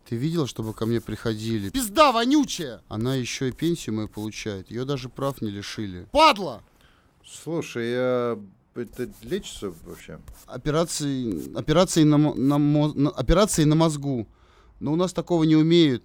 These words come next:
Speaker 1: или не хотят. Так-то я нормальный, сука! Математику люблю, цифры, деньги считать. Я, правда, ни разу в жизни деньги не считал,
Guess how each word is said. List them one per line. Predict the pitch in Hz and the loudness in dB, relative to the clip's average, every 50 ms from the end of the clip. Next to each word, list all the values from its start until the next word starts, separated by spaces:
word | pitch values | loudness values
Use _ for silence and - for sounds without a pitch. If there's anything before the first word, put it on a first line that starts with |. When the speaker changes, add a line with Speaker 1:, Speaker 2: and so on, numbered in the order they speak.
| - - | -10 -10
Speaker 1:
или | - 156 180 170 156 | -8 -4 0 2 2
не | 143 127 | 2 2
хотят. | - 143 123 - - 156 147 143 131 - _ - - - _ _ _ _ _ | 0 -4 -6 -2 -2 0 0 0 -2 -4 _ -20 -20 -20 _ _ _ _ _
Так-то | - 185 190 - - 175 | 0 0 0 2 0 0
я | 165 170 165 | 2 4 4
нормальный, | 170 165 180 185 202 214 208 190 180 175 | 4 4 4 4 4 4 6 6 6 6
сука! | - - 339 359 294 196 - 151 113 - - - _ _ | 6 6 6 6 6 4 0 -6 -8 -10 -14 -20 _ _
Математику | 139 160 160 - 160 151 151 156 151 - - - 151 | -4 -2 -2 0 2 2 2 2 0 -2 -4 -2 -2
люблю, | 139 139 143 139 | -2 0 -2 -2
цифры, | - - 175 180 165 - 151 143 127 | -2 -2 -2 -2 -2 -2 -2 -4 -6
деньги | 123 113 113 117 139 175 180 175 156 147 143 | -6 -10 -8 -4 0 2 2 2 2 0 -2
считать. | - - 139 - - 156 143 123 - - - | -4 -4 -4 -4 -2 -2 -2 -2 -4 -10 -10
Я, | - 139 160 | -6 -6 -6
правда, | 147 - 196 196 170 143 139 135 | -2 0 2 2 2 0 0 0
ни | 131 135 | 2 2
разу | 147 156 175 160 151 151 | 2 2 2 0 0 -2
в | |
жизни | 143 160 175 156 151 160 | -2 -2 -2 0 -2 -2
деньги | 143 156 165 165 156 143 147 | 0 0 0 0 0 0 0
не | 156 160 156 | 0 0 0
считал, | - - - 156 - 208 214 220 226 220 | -2 -4 -6 -4 -2 0 0 2 0 -2